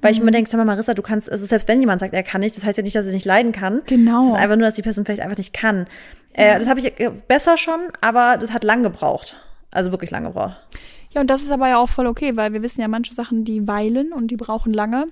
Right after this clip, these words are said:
Speaker 2: Und ich bin zum Beispiel das beste Beispiel für diese gegen-,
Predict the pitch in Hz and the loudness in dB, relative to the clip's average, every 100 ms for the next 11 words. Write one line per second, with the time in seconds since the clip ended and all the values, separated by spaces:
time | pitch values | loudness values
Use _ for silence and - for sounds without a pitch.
0 | - - - - _ - 233 240 233 - | -10 -20 -20 -20 _ 0 4 4 2 0
1 | 320 - - 262 254 254 - 247 262 262 | 0 0 -2 -2 0 -2 -2 -2 -2 0
2 | - 247 - 233 247 226 226 226 247 262 | 0 0 0 -4 0 0 2 0 0 0
3 | 226 208 | 0 -4